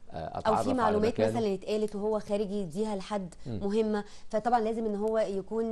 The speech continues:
Speaker 2: آه، الحكاية دي كلها تحت سيطرة الأمن.
Speaker 1: لكن
Speaker 2: غير
Speaker 1: بيبقى مسبقة يعني في بعض المؤتمرات مش في كل المؤتمرات.
Speaker 2: في ال-، آه، طبعًا
Speaker 1: يعني في
Speaker 2: المؤتمر.
Speaker 1: مؤتمرات علمية مثلًا صاحبها هيحضر يا دوبك سيكشن مثلًا حاجة صغيرة ويمشي على طول.
Speaker 2: ممكن.
Speaker 1: فهو ليه وقته أو، أو خرجت الظروف غصب عنه إنه استدعى في مكان تاني كطبيب مثلًا.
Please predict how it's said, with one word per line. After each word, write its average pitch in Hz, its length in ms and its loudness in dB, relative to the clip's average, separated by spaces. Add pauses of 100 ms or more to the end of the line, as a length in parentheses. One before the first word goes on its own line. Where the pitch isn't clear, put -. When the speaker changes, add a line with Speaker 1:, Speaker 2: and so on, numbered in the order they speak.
(100)
Speaker 2:
آه، 185 840 -4
الحكاية 196 420 -2
دي 208 160 -2
كلها 214 200 -2
تحت 220 240 -6
سيطرة 202 400 -4
الأمن. 170 260 -6
Speaker 1:
لكن 175 160 -8
Speaker 2:
غير 139 200 2
Speaker 1:
بيبقى 127 240 0
مسبقة 113 460 -2 (100)
يعني 98 220 -2
في 117 120 -4
بعض 123 240 0
المؤتمرات 90 640 -6
مش 95 120 -8
في - 100 -10
كل 107 160 -4
المؤتمرات. 82 420 -8
Speaker 2:
في 220 80 -4
ال-، 202 100 -4
آه، 196 140 0
طبعًا - 100 -4
Speaker 1:
يعني 113 140 2 (100)
في 139 100 -4
Speaker 2:
المؤتمر. 131 40 0
Speaker 1:
مؤتمرات 113 520 -2
علمية 113 380 -2
مثلًا 135 300 -2
صاحبها 117 360 -4
هيحضر 107 280 -2
يا 107 60 2
دوبك 117 260 -2 (300)
سيكشن 95 380 -4
مثلًا - 320 -10
حاجة 104 200 -4
صغيرة 107 420 0
ويمشي 117 420 -2
على 90 160 -2
طول. 95 260 -4 (160)
Speaker 2:
ممكن. 226 200 -2
Speaker 1:
فهو 135 340 4
ليه 147 140 2
وقته - 400 -2
أو، 104 220 -2
أو 104 120 0
خرجت 110 440 0
الظروف 92 440 -6
غصب 95 260 -6
عنه 110 300 -6
إنه 101 300 -6
استدعى 95 360 -4
في - 120 -10
مكان 98 300 -6
تاني 101 200 -4
كطبيب 87 440 -6
مثلًا. - 280 -8